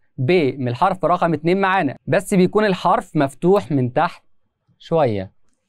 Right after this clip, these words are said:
يعني قلنا هو قريب من طريقة حرف الب لكن مفتوح من تحت مش مقفول.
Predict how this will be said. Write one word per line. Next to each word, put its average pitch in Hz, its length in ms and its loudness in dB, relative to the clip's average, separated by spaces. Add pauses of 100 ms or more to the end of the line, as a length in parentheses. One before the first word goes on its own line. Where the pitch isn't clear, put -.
(120)
يعني 127 220 -2
قلنا 185 280 2
هو 180 200 2
قريب 180 340 2
من 160 140 -2
طريقة 147 280 0
حرف 170 280 -2
الب 151 440 0 (280)
لكن 160 400 0
مفتوح 170 440 -2
من 139 140 -2
تحت - 260 -4
مش 151 220 -6
مقفول. 117 480 -2